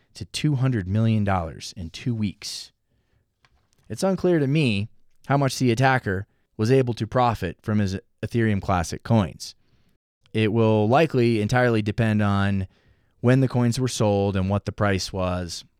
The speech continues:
a number of other factors. One estimate put the U S D value around seventeen million. That would be, uh, two weeks after the hard fork. Not a bad haul,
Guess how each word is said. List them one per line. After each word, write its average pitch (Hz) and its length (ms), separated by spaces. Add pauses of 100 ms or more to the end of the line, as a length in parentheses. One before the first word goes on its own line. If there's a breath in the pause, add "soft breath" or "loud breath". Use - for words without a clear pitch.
(840)
a 117 40
number 113 300
of 95 80
other 87 160
factors. - 680 (1000)
One 123 160
estimate 104 540
put 107 160
the 110 80
U 113 100
S 104 140
D 104 160
value 98 480
around 143 440
seventeen 127 800
million. 92 400 (640)
That 98 220
would 95 160
be, 95 240
uh, 85 260
two 143 160
weeks 117 460 (100)
after 92 640 (360)
the 87 100
hard 87 220
fork. - 400 (720)
Not 139 120
a 139 60
bad 135 240
haul, 104 460